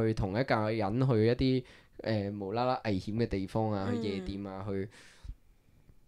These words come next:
Speaker 1: 即係 clubbing 啊，去 clubbing 都唔得啦，係嘛？
Speaker 2: 如果好大班人就 OK 咯，
Speaker 1: 唔得啊。
Speaker 2: 唔係 one on one 都唔得。吓，唔得啊？
Speaker 1: 我都得嘅，噉你成
Speaker 2: 成大班人喎。
Speaker 1: 我喺度咯。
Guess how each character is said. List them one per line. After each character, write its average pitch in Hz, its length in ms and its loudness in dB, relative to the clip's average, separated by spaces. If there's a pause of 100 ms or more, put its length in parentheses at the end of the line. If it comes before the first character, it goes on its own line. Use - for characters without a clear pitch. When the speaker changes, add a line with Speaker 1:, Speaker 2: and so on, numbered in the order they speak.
(320)
Speaker 1:
即 165 120 2
係 131 100 2
clubbing 120 520 0
啊， 107 640 -2 (120)
去 170 80 6
clubbing 170 400 2
都 156 80 -2
唔 107 240 -6 (120)
得 131 160 -4
啦， 117 220 -4
係 104 40 -6
嘛？ 87 220 -12 (920)
Speaker 2:
如 208 100 -6
果 285 120 4
好 262 220 0
大 185 220 0
班 220 240 -4
人 190 160 -4
就 156 100 -4
OK 196 360 -6
咯， 196 200 0
Speaker 1:
唔 175 100 6
得 160 100 8
啊。 147 140 8
Speaker 2:
唔 - 40 10
係 254 80 10
one 226 160 4
on 202 100 -2
one 220 220 0
都 220 120 -2
唔 170 220 -6
得。 196 160 -10 (500)
吓， 285 120 -2
唔 294 160 -2
得 202 100 -4 (100)
啊？ - 160 -6 (220)
Speaker 1:
我 113 200 2
都 131 140 -2
得 135 140 -2
嘅， 101 560 0
噉 - 20 -2 (120)
你 101 260 -2 (140)
成 - 200 -8 (460)
Speaker 2:
成 190 180 -6
大 185 160 0
班 233 280 -6
人 196 200 -6
喎。 185 360 -8 (560)
Speaker 1:
我 117 260 2
喺 135 60 0
度 117 160 8
咯。 120 440 0